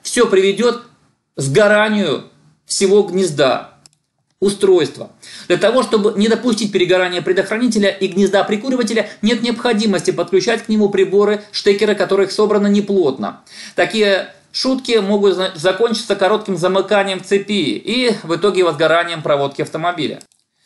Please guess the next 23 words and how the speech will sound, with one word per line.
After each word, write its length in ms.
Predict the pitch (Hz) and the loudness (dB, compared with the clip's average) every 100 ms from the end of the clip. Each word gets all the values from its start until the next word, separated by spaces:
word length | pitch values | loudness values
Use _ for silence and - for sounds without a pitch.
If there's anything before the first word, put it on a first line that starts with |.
| _ _ | _ _
Как 180 | 247 240 | -4 -2
рекомендуют 440 | 240 247 247 254 214 | 0 0 0 -2 -2
специалисты 440 | 233 240 240 208 | -2 0 0 0
в 60 | 214 | 2
области 260 | 208 208 | 2 0
автомобильной 540 | 214 220 208 208 202 226 | -2 0 0 0 0 0
электрики, 420 | 269 - 185 139 | -2 -2 -4 -4
если 320 | 165 247 240 | -2 -2 -2
мы 140 | 226 | -4
часто 340 | 226 208 - 202 | 0 -2 0 -2
используем 400 | 202 220 202 196 | 0 -2 2 0
приборы 380 | 202 208 208 170 | 0 0 0 0
с 20 | |
повышенной 480 | 208 196 196 208 226 | -2 -2 -2 -4 -4
мощностью, 560 | 262 269 185 - - | -2 -2 -4 -6 -4
на 80 | - | -4
примере 360 | - 196 202 160 | 0 2 2 0
компрессоров 640 | 202 202 208 196 - 165 | 0 0 0 0 0 -4
для 80 | 151 | -2
накачки 460 | 175 170 180 - 196 | -2 0 -2 0 -2
шин 180 | 208 190 | 0 0
или 200 | 185 185 | 2 2
нагревателей, 840 | 175 175 196 208 226 208 139 127 | 0 2 2 2 0 -2 -4 -4